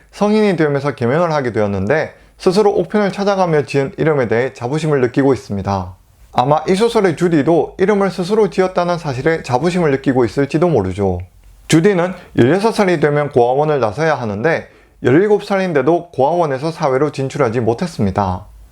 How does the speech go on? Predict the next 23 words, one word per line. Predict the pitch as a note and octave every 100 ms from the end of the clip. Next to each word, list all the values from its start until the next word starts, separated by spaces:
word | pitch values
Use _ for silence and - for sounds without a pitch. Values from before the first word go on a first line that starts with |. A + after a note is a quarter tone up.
| -
일반 | - G#3 B3
가정의 | G#3 D#3+ F3+ F3
아이들처럼 | E3 F3 D#3+ D#3 D3+ D3
꿈을 | D3 G3+ A3
갖고 | F#3+ F#3 E3+
공부를 | D#3 C3 B2+ D3+ D3+
하고 | F#3 F#3+
싶어도 | - - A2 E3+ C3 - - -
학업을 | G#3 A3 G#3
이어간다는 | F3 F#3+ F3 D#3 D#3+ D#3+
것은 | D#3 D#3 B2 D#3+ - _
돈이 | - C#3+ G3+
드는 | F#3+ E3 D#3
일이었기 | B2 B2 C#3+ -
때문에 | B2 E3+ D3+ A#2+ D3+ A2 - _ _
부모가 | D3+ F3+ G#3+ G3+
없는 | C#3+ C#3+ D#3
아이들로서는 | - F3+ D#3+ D#3 D3+ - B2 E3 F#3 _ _
원하는 | A#2+ C#3 F#3+ G3+ F3
장래 | A2+ A#2+ D3+
희망을 | G3 F#3 D#3+
갖는다는 | B2 A#2+ B2+ B2+ C#3
꿈조차도 | - G3 G3+ G3+ A#2 A#2+ - A2